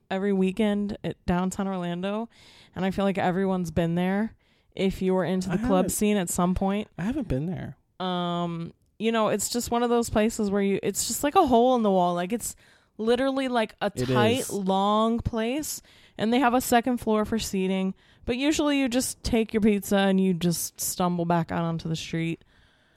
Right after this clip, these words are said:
Speaker 1: But, you know, it's just, I, I wouldn't say it's good. I wouldn't say it's bad. It's just that pizza to, to, to sop up the alcohol. Every Or-,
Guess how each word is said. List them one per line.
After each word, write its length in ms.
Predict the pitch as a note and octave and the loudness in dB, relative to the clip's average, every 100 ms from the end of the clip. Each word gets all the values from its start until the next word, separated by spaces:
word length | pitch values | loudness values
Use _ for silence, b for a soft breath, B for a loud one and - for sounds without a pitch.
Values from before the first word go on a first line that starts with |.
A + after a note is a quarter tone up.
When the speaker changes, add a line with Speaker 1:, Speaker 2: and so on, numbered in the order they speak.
| b b b b b b b b b b b b b b | b b b b b b b b b b b b b b
Speaker 1:
But, 420 | G3+ G3 G#3 G#3+ - | -12 -2 0 0 -2
you 100 | C4 | -6
know, 200 | A#3 G#3+ | -4 -4
it's 280 | C4+ - - | -4 -6 -4
just, 340 | D4+ - - - | -4 -6 -14 -8
I, 320 | - C3 C#3+ | -2 0 2
I 40 | G3+ | 4
wouldn't 280 | A#3 B3 A#3 | 4 4 2
say 200 | B3 A3 | 2 2
it's 160 | G#3 | 0
good. 240 | F#3+ C4 D#4 | 2 4 6
I 100 | A#3+ | 8
wouldn't 280 | A#3+ A#3 | 8 6
say 180 | A3+ A3 | 4 2
it's 140 | G#3+ F#3+ | 2 2
bad. 360 | G#3 A3+ A#3+ | 4 6 4
It's 240 | G#3 - - | 2 -2 -2
just 200 | G#3 - | -2 0
that 240 | G3 F#3 | 0 0
pizza 280 | G#3+ G#3 - | 0 0 0
to, 120 | F3+ F3+ - | -4 -4 -4
to, 360 | F3+ F3 E3 - - | 0 2 2 -4 -14
to 120 | - | -8
sop 380 | - F#3+ F#3 F3 | 0 2 4 2
up 200 | F3 E3+ | -2 -4
the 60 | |
alcohol. 640 | D#3+ D#3+ D#3 D#3 D#3 D#3 D#3+ - _ _ _ _ _ _ _ _ _ _ _ - | -4 -4 -4 -4 -4 -4 -8 -14 _ _ _ _ _ _ _ _ _ _ _ -4
Every 300 | - A3 A3+ | 2 4 6
Or-, 260 | G#3 G3 | 6 4